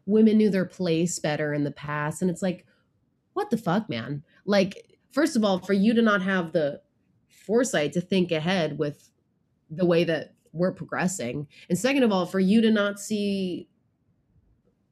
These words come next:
I don't know, I, I'll say this. <laughs> Okay, I'm gonna harass all these women,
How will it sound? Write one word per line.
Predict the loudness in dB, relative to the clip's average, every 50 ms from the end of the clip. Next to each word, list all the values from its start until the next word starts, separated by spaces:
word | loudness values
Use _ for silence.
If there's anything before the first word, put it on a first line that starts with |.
| _ _ _ _ -20 -20 _ _ _ _
I | -8 -6
don't | -4 -4
know, | -4 -4 -4
I, | -6 -4 0
I'll | 0 0 0 0 0 -2 -2
say | 0 0 0 2
this. | 2 0 -2 -4 -6 -10 -14 _ _ _ _ _ _ _ _ _ _ _ _ _ _ _ _ _ _ _ _ _ _ _ -10
<laughs> | -10 -10 -10 -14 _ _ _ _ _ _ _ _ _ _ _ _ _ _ _ -4
Okay, | -2 0 0 0 2 0 -2 -4 -6 -8 _ 0
I'm | 4 4 4
gonna | 4 4 2 2
harass | 0 2 2 2 2 0 0 0
all | 0 2
these | 4 2 2 2 0
women, | 0 2 2 2 2 2 0